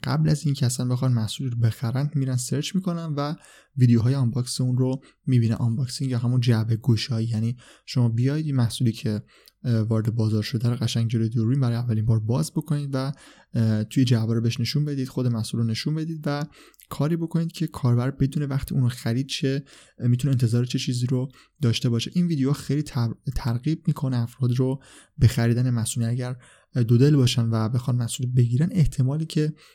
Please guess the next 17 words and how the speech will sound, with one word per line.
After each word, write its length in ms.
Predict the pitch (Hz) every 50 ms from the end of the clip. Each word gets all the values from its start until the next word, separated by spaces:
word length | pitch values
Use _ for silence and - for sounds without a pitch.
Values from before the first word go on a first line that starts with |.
| _ - -
بعد 280 | 147 113 117 120 127 135
از 140 | 127 120 123
ویدیوی 220 | 117 113 117 120
آنباکسینگ، 680 | - 143 120 117 113 117 107 - - - 131 131 135 - - - - - _ _ -
اه، 120 | 143 120 110
ترغیب 440 | - - 117 110 110 - 131 127 127
بشن 220 | 123 - 131 123
که 100 | 120 123
پرداخت 400 | - 120 113 117 113 123 123 -
رو 60 | 127
انجام 340 | 120 110 110 110 113 110 107
بدن 240 | 107 107 113 123 131
خیلی، 420 | 123 127 123 120 127 127 127 127 - - - - - _ -
اه، 80 | 135 123
احتمالش 540 | - - 120 - - 117 117 113 113 - -
میره 140 | 123 120 120
بالا. 320 | 110 110 107 107 107 101